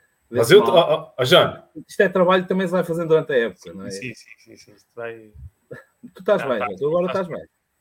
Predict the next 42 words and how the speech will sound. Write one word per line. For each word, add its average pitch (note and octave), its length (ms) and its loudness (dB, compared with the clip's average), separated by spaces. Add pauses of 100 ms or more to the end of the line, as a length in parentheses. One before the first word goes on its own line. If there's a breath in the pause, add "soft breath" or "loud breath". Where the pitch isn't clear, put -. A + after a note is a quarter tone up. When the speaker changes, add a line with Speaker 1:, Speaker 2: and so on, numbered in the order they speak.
Speaker 3:
tá D3+ 140 -6
simétrico. C3 540 -8
Speaker 2:
Agora - 120 -16
estás - 140 -16
bem. F#2+ 180 -20
Speaker 1:
Olha, C#3+ 340 2
eh, E3 320 0
não G#3 220 2
perguntes F3+ 340 0
ao E3 120 0
teu E3 100 -2
irmão D3 320 0
como D#3 140 -6
é C#3+ 80 -4
que C#3+ 80 -8
ele C3+ 100 -4
tem C#3+ 160 -6
B C3+ 140 -2
T C3+ 160 -4
V C3 140 -8
em B2+ 40 -8
Espanha, G#2+ 420 -12
se - 120 -20
faz G#2 120 -14
favor, G2 240 -12
também. G#2+ 240 -16 (120)
Speaker 3:
Ok, A2+ 340 -12
siga, A2 420 -12
vai, A#2 320 -6
Speaker 2:
Sim. F#3+ 120 -14
Speaker 3:
Jean. A#2+ 320 -8 (360)
Speaker 2:
Pronto, C#3 440 -2
hum, D#3+ 540 10 (760)
pá, C#3 120 0
não C#3+ 140 -4
posso E3 200 0
deixar D#3 300 -4
de - 80 -20
ficar C3 180 -6
entusiasmado A#2 520 -8
com A#2 120 -8
esta, G2+ 380 -6